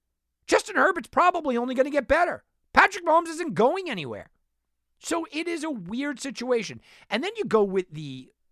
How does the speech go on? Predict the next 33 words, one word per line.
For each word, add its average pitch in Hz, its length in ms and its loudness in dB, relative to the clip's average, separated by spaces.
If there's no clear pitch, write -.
the, 165 320 -6
the 160 160 -10
idea 196 360 -4
of 143 100 -6
who 262 240 -8
is 202 80 -6
Josh 185 240 -2
McDaniels. 156 340 -8
Look, 190 200 -4
his 277 240 0
offenses 247 760 0
ranked 214 260 2
in 185 100 -6
the 147 80 -4
top - 440 0
ten 208 220 -2
in 170 80 -6
passing 185 380 -4
attempt 208 420 -6
in 175 240 -6
all 220 340 6
but 302 320 -4
two 233 260 -6
years, 151 640 -10
okay, 143 340 -2
from 143 160 -8
two 147 120 -10
thousand 226 360 0
twelve 190 380 0
to 175 80 -16
two 165 120 -8
thousand 139 320 -4
nineteen. 147 560 -10